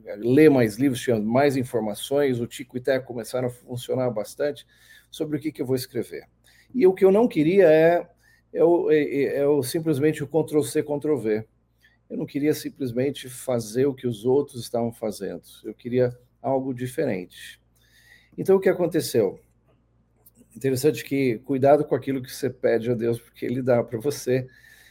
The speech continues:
E o que que ele me deu? Uma experiência, várias experiências. Nós, nós passamos por crises de relacionamentos, minha esposa e eu,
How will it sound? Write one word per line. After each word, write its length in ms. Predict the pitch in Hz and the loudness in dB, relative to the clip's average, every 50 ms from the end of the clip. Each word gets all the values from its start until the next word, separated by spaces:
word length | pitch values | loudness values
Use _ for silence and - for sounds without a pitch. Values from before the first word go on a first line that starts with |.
| _ _ _ _ - | _ _ _ _ -18
E 60 | - | -16
o 20 | - | -8
que 140 | - 156 | -6 -6
que 100 | 147 - | -2 0
ele 100 | 170 170 | 0 2
me 120 | 175 165 151 | 2 2 2
deu? 160 | 135 143 123 | 4 4 2
Uma 140 | 123 131 135 | 2 2 -2
experiência, 720 | 127 - - - - 226 233 240 151 147 139 131 123 127 | -2 -6 -10 -10 -8 -8 -4 0 2 2 2 2 0 2
várias 320 | 127 160 160 170 165 156 151 | 2 2 4 4 2 0 0
experiências. 800 | 143 - - - 160 143 123 117 107 104 104 104 - - 113 107 | -4 -8 -6 -4 -4 -2 -2 -2 -2 -2 -4 -6 -8 -10 -10 -8
Nós, 640 | 120 117 117 117 - - - - - - - - - | -6 -4 -4 -6 -8 -12 -18 -20 -20 -20 -20 -14 -10
nós 160 | - 117 120 | -8 -8 -6
passamos 460 | - - 123 123 - 127 131 127 123 | -6 -8 -8 -6 -4 -4 -4 -4 -6
por 200 | - - 131 123 | -8 -10 -10 -10
crises 440 | 123 - 123 123 123 117 113 110 104 | -6 -4 -2 -2 -2 -2 -4 -6 -8
de 80 | 104 107 | -10 -6
relacionamentos, 1300 | 107 131 135 147 143 - - 143 135 127 107 104 98 98 107 - - - - - - - - _ _ _ _ _ _ _ | -4 -2 -2 -2 -2 -2 -4 -2 -2 0 0 -2 -2 -4 -6 -8 -14 -20 -20 -20 -20 -20 -20 _ _ _ _ _ _ _
minha 80 | 104 - | -16 -16
esposa 400 | - _ - 101 104 104 117 117 | -14 _ -10 -8 -6 -4 -4 -2
e 40 | |
eu, 280 | 107 98 95 101 101 | -2 -2 -4 -4 -6